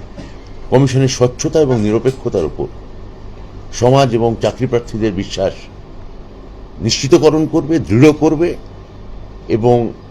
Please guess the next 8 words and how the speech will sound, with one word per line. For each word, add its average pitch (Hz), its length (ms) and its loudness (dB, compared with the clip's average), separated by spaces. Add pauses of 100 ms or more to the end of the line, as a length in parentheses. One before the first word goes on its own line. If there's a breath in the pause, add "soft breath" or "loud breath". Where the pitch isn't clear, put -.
মাননীয় 127 380 4
মুখ্যমন্ত্রী 131 540 2
মমতা 123 300 4
বন্দ্যোপাধ্যায় 120 580 0
সরকারের 110 440 -2
উপর 107 220 -4
মানুষ 95 300 -2
বারবার 107 380 6